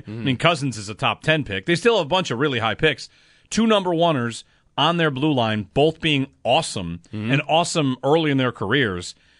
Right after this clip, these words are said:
Speaker 2: have really set this thing on, on the right track. They've
Speaker 1: It
Speaker 2: identified a couple other pieces. You know, they, they've done a million things right.
Speaker 1: Isn't
Speaker 2: And
Speaker 1: that the strength of their team, too? Like,
Speaker 2: Power
Speaker 1: may-
Speaker 2: and Dahlin?
Speaker 1: Maybe it's not all the way there right now. I feel like those two is the thing that could put them over the top from, like,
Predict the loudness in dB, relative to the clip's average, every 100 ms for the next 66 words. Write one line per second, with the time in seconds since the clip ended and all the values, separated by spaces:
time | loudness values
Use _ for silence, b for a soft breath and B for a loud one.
0 | b -4 -2 -2 0 -2 -2 -4 -2 -2
1 | -2 -4 -4 -2 -4 -4 -4 -4 -2 0
2 | 2 2 0 0 -2 -2 0 0 0 0
3 | -2 0 -2 0 0 0 -2 b b b
4 | b 0 2 2 2 2 0 0 0 0
5 | -2 -2 -10 -14 -2 0 0 -4 _ _
6 | _ _ _ 0 4 4 2 0 0 0
7 | 0 -2 -4 -2 -2 -2 -2 -2 -2 -4
8 | -4 -6 B B 4 4 4 2 0 0
9 | -2 0 0 0 -2 0 -2 -4 _ _
10 | _ -4 2 2 2 2 2 2 0 2
11 | 2 0 0 0 0 0 0 0 0 2
12 | 2 -2 -6 -4 2 4 2 0 -4 -4
13 | -2 0 -2 -4 -4 -4 -2 -2 -2 -4
14 | -6 -2 -2 -2 -4 -4 -2 -4 -6